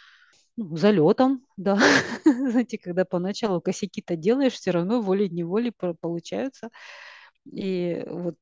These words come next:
другой коллектив, которому руководство объясняло: «Так, смотри, вот здесь вот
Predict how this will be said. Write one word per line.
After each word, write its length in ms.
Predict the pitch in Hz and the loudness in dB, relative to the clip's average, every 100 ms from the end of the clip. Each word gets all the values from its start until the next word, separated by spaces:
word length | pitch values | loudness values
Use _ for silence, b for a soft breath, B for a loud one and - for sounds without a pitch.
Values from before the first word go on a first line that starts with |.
| _ | _
другой 380 | - 175 156 208 | -6 -4 2 2
коллектив, 480 | 285 262 214 - 294 | 2 0 0 -2 -2
которому 420 | - 190 254 269 196 | -2 -4 -2 -2 -4
руководство 600 | - 196 302 - 277 262 B B B - | -4 0 0 0 0 0 B B B -2
объясняло: 600 | - 233 254 - 240 208 | 0 2 0 2 2 2
«Так, 180 | 202 220 | 2 -2
смотри, 360 | - 233 233 208 | -2 -4 0 0
вот 140 | 202 | 0
здесь 340 | 190 262 320 - | -2 0 0 -2
вот 300 | 294 - | -2 -4